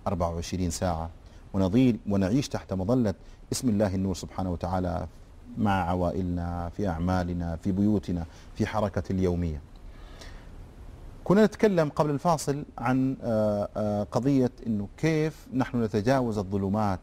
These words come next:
في الصراط وهكذا، فرب-، وكذلك إلى أن نصل إلى رؤية الله سبحانه وتعالى. فالمنحة الإلهية حديث واضح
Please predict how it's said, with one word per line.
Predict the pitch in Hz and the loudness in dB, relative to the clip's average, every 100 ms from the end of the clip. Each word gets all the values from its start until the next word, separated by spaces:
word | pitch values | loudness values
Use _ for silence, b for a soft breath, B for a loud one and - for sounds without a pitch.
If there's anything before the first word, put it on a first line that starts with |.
| - | -8
في | |
الصراط | - - 98 104 98 92 | -12 -4 2 2 2 -2
وهكذا، | 90 98 - 90 87 B B B | 0 0 -2 -6 -8 B B B
فرب-، | - 123 120 - | 0 4 4 2
وكذلك | 107 - 107 120 - - | -4 0 0 0 -2 -2
إلى | 113 110 | 0 2
أن | 113 | 4
نصل | 147 - | 2 2
إلى | - 104 | -2 0
رؤية | 95 101 104 95 | 0 0 -2 -2
الله | 101 | -2
سبحانه | 98 - 92 | -2 -6 -6
وتعالى. | 87 82 80 76 - B B - | -6 -6 -6 -8 -12 B B 0
فالمنحة | 117 165 151 143 | 2 4 2 0
الإلهية | 139 127 120 139 117 | 2 4 4 4 2
حديث | - 113 117 | 2 2 2
واضح | 107 101 85 82 | 2 2 0 -4